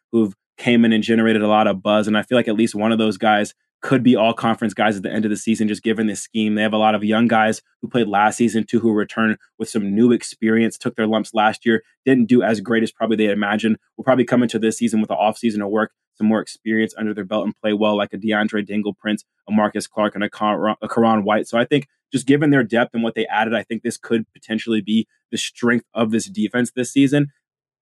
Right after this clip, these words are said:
It's all about rotating guys in, though. This is a team that needs to be deep. When you're playing three guys, they play as hard as they can. You gotta have depth. Always worried about depth when it comes to defensive line at App State, but as far as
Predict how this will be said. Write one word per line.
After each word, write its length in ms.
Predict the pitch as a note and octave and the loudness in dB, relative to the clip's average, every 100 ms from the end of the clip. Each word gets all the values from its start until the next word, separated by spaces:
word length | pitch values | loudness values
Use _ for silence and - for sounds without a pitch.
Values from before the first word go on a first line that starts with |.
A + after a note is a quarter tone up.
| - | -4
It's 140 | C3 | 0
all 180 | D#3+ D#3 | 4 4
about 200 | C3+ B2+ | 4 2
rotating 400 | A2+ A2 A2 G#2 | 2 0 0 -2
guys 260 | G2+ F#2+ F#2+ | -2 -4 -4
in, 160 | G2 | -6
though. 120 | F#2+ F#2+ | -6 -6
This 200 | A2 B2+ | -4 -2
is 100 | B2 | -2
a 60 | |
team 360 | A2 B2+ B2 A2+ _ - | 0 2 2 2 _ -2
that 80 | |
needs 180 | A2 A2+ | 2 2
to 80 | A#2 | 0
be 140 | G#2+ G#2 | -2 -2
deep. 320 | G#2 A2+ - _ _ | 2 0 0 _ _
When 60 | A2+ | -2
you're 80 | A2+ | 2
playing 240 | C#3 C3 | 4 2
three 240 | A#2+ B2 | 2 0
guys, 240 | A#2 A2+ A2 | 4 2 2
they 80 | A2 | -2
play 180 | A2+ | 0
as 100 | A2 | -2
hard 180 | - A2 | 0 0
as 80 | G#2+ | 0
they 120 | G#2 | -2
can. 220 | - G#2+ | -4 -2
You 60 | A2 | 0
gotta 160 | A2+ G#2 | 0 0
have 220 | G#2 G2 | -2 -2
depth. 260 | G#2+ G#2+ _ _ _ - | -2 -2 _ _ _ 0
Always 300 | C3+ C#3+ A#2+ | 2 2 2
worried 220 | B2 B2 | 2 2
about 240 | A#2 G2 | 0 -2
depth 240 | A2 A2+ A#2 | -2 -4 -4
when 80 | |
it 80 | A2 | -4
comes 160 | A2+ A2 | -4 -4
to 80 | G2+ | -2
defensive 440 | A2 A2+ G#2 G2 | -4 -4 -8 -6
line 160 | G#2+ G#2 | -4 -4
at 120 | G2 | -4
App 160 | G2+ | -6
State, 220 | - A2 G2+ | -4 -6 -4
but 100 | G2+ | -10
as 80 | |
far 240 | - B2 C3+ | -2 2 2
as 140 | C3+ | 0